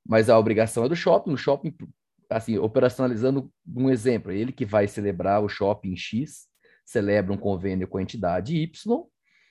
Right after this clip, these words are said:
e passa pros lojistas, ó,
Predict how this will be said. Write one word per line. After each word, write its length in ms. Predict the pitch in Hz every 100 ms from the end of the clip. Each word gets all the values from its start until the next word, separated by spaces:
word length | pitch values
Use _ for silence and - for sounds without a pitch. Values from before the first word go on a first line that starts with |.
| _ _
e 340 | - 135 131 180 - _
passa 340 | - 131 135 170
pros 200 | 175 170
lojistas, 560 | 240 220 151 - 101
ó, 340 | 135 127 87